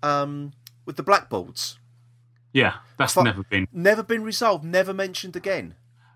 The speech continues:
Speaker 2: But, but I think that's a, that's an ongoing thing. I mean, it's the only thing on this that has given you any, any thought that they're not gonna ch-, <laughs> Capaldi is definitely there for the, the next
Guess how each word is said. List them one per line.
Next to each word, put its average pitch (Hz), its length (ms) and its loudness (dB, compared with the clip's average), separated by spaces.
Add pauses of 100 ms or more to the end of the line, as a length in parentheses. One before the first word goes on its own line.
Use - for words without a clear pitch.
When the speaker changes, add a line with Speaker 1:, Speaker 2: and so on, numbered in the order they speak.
(120)
Speaker 2:
But, 120 240 6
but 131 80 6
I 117 100 8
think 120 320 -2
that's 113 340 0
a, 95 200 -4
that's - 260 -2 (120)
an 123 180 -8
ongoing 92 600 -8
thing. 92 220 -6
I - 300 -4
mean, 156 40 6
it's 160 100 4
the 185 100 6
only 185 240 6
thing 180 220 4
on 131 160 6
this 110 240 2
that 123 200 4 (540)
has 139 120 2
given 147 260 4
you 131 120 4
any, 135 360 4
any 139 240 6
thought 123 360 2
that 113 180 -2 (600)
they're 127 120 4
not 123 520 2
gonna 107 200 -2
ch-, - 140 -6
<laughs> - 300 -4
Capaldi 127 440 6
is 107 80 4
definitely 110 480 -4 (260)
there 110 340 2
for 110 100 -4
the, 104 200 -6 (260)
the 110 80 -2
next - 480 0